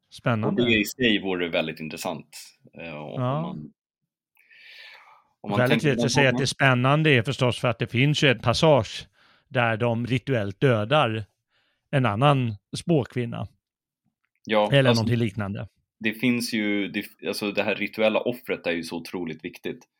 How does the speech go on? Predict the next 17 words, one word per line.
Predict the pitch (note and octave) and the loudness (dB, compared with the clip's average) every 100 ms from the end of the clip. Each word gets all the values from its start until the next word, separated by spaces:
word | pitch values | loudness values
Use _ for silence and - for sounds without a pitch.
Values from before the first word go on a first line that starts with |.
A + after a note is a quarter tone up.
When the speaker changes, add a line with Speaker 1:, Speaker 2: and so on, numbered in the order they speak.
| _ - - - | _ -20 -18 -10
Speaker 1:
Mm. | C#3+ B2+ A2+ | -6 -4 -4
Speaker 2:
Ehm, | D#3 - - - - - C#3 _ _ _ _ _ _ _ _ _ _ _ _ _ _ | -10 -16 -16 -14 -14 -16 -18 _ _ _ _ _ _ _ _ _ _ _ _ _ _
jag | - | 4
har | G#2 | 4
aldrig | G#2+ | 6
läst | G2 G2+ | 4 6
Speaker 1:
Mm. | E2+ | 4
Speaker 2:
någon | F#2 F2 | 0 -2
annan | G#2 | -4
som | G2 | -2
har | F2+ | -4
gjort | F2 | -2
den | F#2+ F#2 | -6 -4
tolkningen | F#2 E2 E2 | -6 -6 -10
förvisso, | E2 G2 G2 - A2+ | -10 -10 -8 -4 -4
men | G2+ G2 G2 _ - | -2 -6 -8 _ -6
ja, | A2+ - | -4 -4